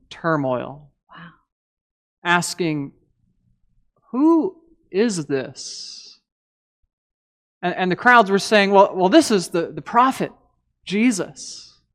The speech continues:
Speaker 1: from Nazareth in Galilee." You know, I, I think it's such a shift in tone here when outside the city it's, it's beautiful, it's jubilant, it's celebration, it's triumphal entry, it's kids waving palm branches and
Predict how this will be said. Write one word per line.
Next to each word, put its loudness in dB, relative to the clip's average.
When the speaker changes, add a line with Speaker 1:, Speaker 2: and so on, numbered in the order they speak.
Speaker 1:
from -4
Nazareth 0
in -8
Galilee." -2
You -6
know, 4
I, 6
I 2
think 2
it's -2
such 2
a -4
shift 0
in -2
tone 2
here 0
when 0
outside 4
the 0
city 2
it's, -2
it's -6
beautiful, 2
it's -4
jubilant, 0
it's -4
celebration, 2
it's -8
triumphal -4
entry, -2
it's -4
kids 2
waving 2
palm 0
branches -2
and -2